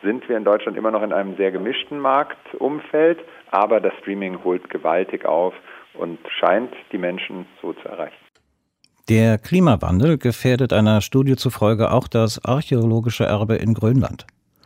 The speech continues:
Speaker 2: Nach einer in der Fachzeitschrift Nature veröffentlichten Untersuchung beschleunigen steigende Temperaturen und veränderte Niederschläge die Zersetzung organischen Materials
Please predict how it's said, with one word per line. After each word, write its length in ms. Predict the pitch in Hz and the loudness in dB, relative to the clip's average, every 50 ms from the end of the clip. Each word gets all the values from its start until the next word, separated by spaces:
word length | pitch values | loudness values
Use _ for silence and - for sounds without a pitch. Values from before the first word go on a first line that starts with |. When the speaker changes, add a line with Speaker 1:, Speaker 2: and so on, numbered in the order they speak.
| - - - - - | -20 -18 -18 -10 -4
Speaker 2:
Nach 120 | - 73 - | -4 0 2
einer 260 | 87 104 123 123 85 | 4 4 4 4 6
in 100 | 120 120 | 6 6
der 160 | 117 110 107 | 6 4 2
Fachzeitschrift 680 | - - 147 - - - 127 117 - - 127 117 - - | 2 -2 -4 -4 -2 -2 -2 -2 0 -2 -2 -2 0 2
Nature 440 | 110 113 143 147 - - 131 123 117 | 4 4 4 2 2 2 2 2 2
veröffentlichten 720 | - - - 117 110 - 131 120 110 120 104 - 123 120 | 2 0 0 0 2 2 2 2 2 0 0 2 2 2
Untersuchung 680 | 85 110 107 117 101 95 120 131 131 - 110 127 170 - - - - - - - - | 2 4 2 2 2 4 2 2 2 2 2 2 2 2 -2 -10 -20 -20 -20 -16 -10
beschleunigen 640 | - - - - 101 117 139 143 127 135 123 120 | -8 -8 -2 2 4 4 6 6 6 6 6 4
steigende 420 | - - - 113 131 156 165 151 151 | 4 4 4 4 4 6 4 2 4
Temperaturen 680 | - 151 143 - 135 131 123 - - 156 156 160 147 120 | 4 2 0 2 2 0 0 0 0 2 4 4 6 6
und 120 | 120 120 | 4 4
veränderte 460 | - - - - - 135 127 117 131 | 4 2 0 2 4 4 4 4 4
Niederschläge 760 | 117 120 127 131 143 127 - - 131 131 135 143 151 151 151 | 4 4 4 4 4 2 2 2 2 2 4 4 4 2 2
die 160 | - - 123 - | 2 -2 -4 -2
Zersetzung 680 | - 131 120 107 120 120 117 - - 120 120 113 - | 2 2 2 2 2 0 0 0 0 2 2 2 2
organischen 580 | - 110 104 90 104 107 110 110 - - 117 107 | 0 -2 0 2 4 4 4 4 2 2 2 2
Materials 800 | 98 - - - 104 95 98 101 131 170 - - - - - | 2 0 0 0 2 2 4 4 2 2 0 -2 -8 -12 -14